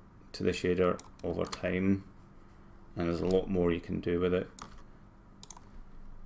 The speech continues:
Uh, if you need help customizing your characters, just get in touch. I'm happy to take your character and, you know, get my shaders working for the hair, get the skin working for you.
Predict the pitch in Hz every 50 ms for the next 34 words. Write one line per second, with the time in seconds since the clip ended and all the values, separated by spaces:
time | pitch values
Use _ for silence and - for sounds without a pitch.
0 | - - - - - - - - - 82 78 80 82 85 85 87 - - - -
1 | - - 113 127 123 - - 123 113 107 - - 120 113 - - 120 113 110 107
2 | 107 101 104 101 92 87 - - 95 101 113 - - - 127 120 - - 107 -
3 | - - 98 - - - - 101 104 - - - - - - - - - - 92
4 | 90 92 90 87 - - - - - 110 104 - - 104 95 - - 104 98 95
5 | 95 95 95 92 90 90 - - - 117 113 - 104 92 - - 101 95 95 95
6 | - - - 92 92 95 95 95 92 92 92 95 95 90 90 87 87 87 87 87
7 | 92 92 95 85 87 87 85 85 85 90 - - - - 95 85 - 92 - -
8 | 101 90 101 98 - 98 92 - - - 92 85 - - 92 87 87 85 87 87
9 | 82 - 90 90 92 92 92 95 - 87 - 95 92 87 - - - 98 92 98
10 | 98 98 98 - - - 95 92 - - 101 98 98 98 98 98 98 98 98